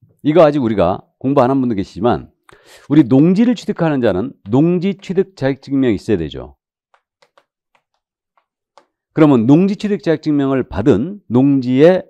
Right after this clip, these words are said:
매매 계약이었어요. 그럼 부동산 거래 신고 또 해야 되느냐? 이 문제가 있어요.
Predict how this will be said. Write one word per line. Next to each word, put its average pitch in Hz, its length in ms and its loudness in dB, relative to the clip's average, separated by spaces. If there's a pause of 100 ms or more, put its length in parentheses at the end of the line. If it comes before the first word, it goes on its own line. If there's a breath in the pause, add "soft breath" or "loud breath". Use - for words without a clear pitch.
(120)
매매 135 340 4
계약이었어요. 117 840 0 (580)
그럼 151 180 0
부동산 175 360 0
거래 156 140 2
신고 127 220 -6
또 139 120 -4
해야 175 200 0
되느냐? 76 420 -8
이 127 80 -2
문제가 113 260 2
있어요. 120 380 -4